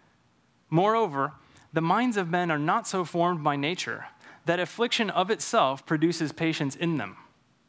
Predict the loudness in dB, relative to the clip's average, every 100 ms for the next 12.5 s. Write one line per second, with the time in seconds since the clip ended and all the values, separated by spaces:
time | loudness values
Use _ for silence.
0 | _ _ _ _ _ _ -8 -2 -2 0
1 | 0 0 0 0 2 2 0 -2 0 0
2 | 0 -2 -2 -2 -2 -2 -2 0 0 0
3 | 0 0 0 -2 -2 -2 -4 -6 0 0
4 | 2 0 -4 -4 0 0 0 -4 -2 -2
5 | -4 -6 -6 -6 -10 -18 -20 _ _ _
6 | -20 -20 _ 0 0 -2 0 -2 -2 -2
7 | 0 0 -2 -2 -2 -2 -4 -4 -4 -2
8 | -2 -2 -10 -12 -14 -20 _ _ _ _
9 | _ _ -20 -14 0 2 4 2 2 2
10 | 2 2 0 2 2 4 2 2 0 2
11 | 2 0 0 0 0 0 -2 -2 -2 2
12 | 2 0 -8 -14 -16